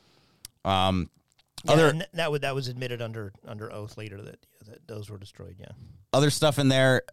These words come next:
Speaker 1: a gun, which was
Speaker 2: Mm.
Speaker 1: Dorothy's gun, various letters from and photographs of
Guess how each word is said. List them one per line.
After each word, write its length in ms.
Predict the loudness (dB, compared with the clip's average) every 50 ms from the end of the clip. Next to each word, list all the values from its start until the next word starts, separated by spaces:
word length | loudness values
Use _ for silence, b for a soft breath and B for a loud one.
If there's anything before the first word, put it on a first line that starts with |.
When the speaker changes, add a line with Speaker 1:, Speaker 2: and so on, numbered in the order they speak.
| _ _ 0
Speaker 1:
a 120 | 0 2 2
gun, 460 | 4 4 4 6 6 4 4 2 0 -4 _ _ _ _ _ _ _ _ _ _ _ _ _ _ _ _ _
which 180 | -2 0 0 2
was 160 | 2 2 2
Speaker 2:
Mm. 40 | 4
Speaker 1:
Dorothy's 480 | 4 4 4 4 4 2 0 -2 0 0
gun, 420 | 0 0 0 2 2 0 0 -2 _ _ B B B B B B B B B B B B B B B B
various 560 | 2 4 6 6 6 6 4 2 0 0 0
letters 560 | 2 4 6 6 6 6 6 4 2 -2 -8 _ -12
from 760 | -12 -10 -8 -2 2 4 6 6 8 6 6 6 4 2 0 -4 _ _ _ _ _ _ _ _ _ _ _ _ _ -4
and 240 | 0 2 4 2 2
photographs 600 | 4 4 6 6 6 6 4 4 4 4 2 0 0
of 680 | 2 4 4 6 6 4 4 2 0 -4 -8 -12 -16